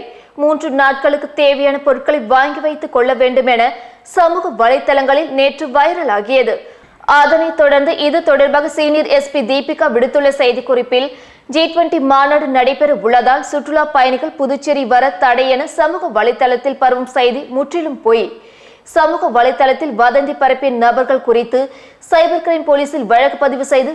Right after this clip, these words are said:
சட்ட ரீதியான நடவடிக்கை எடுக்கப்படும் என கூறப்பட்டுள்ளது.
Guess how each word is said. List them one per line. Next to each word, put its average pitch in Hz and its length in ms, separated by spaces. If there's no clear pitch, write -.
சட்ட 302 380
ரீதியான 269 340
நடவடிக்கை 294 420
எடுக்கப்படும் 294 460
என 320 200
கூறப்பட்டுள்ளது. 233 720